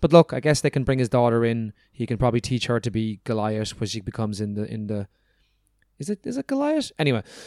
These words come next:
she becomes in, or Stature. That's, there you go. She becomes Stature in the comics. So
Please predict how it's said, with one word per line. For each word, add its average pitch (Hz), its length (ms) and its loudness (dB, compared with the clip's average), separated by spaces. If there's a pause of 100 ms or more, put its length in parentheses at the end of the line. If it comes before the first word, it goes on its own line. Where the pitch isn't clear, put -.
she - 160 -2
becomes 117 580 0
in, 110 340 -6
or 117 60 -2
Stature. 117 560 2
That's, 143 160 -4
there 156 100 0
you 117 60 0
go. 113 120 -4
She 113 120 -10
becomes 120 240 -4
Stature 135 400 0
in 107 100 -6
the 107 60 -6
comics. 101 500 -6
So 104 280 -6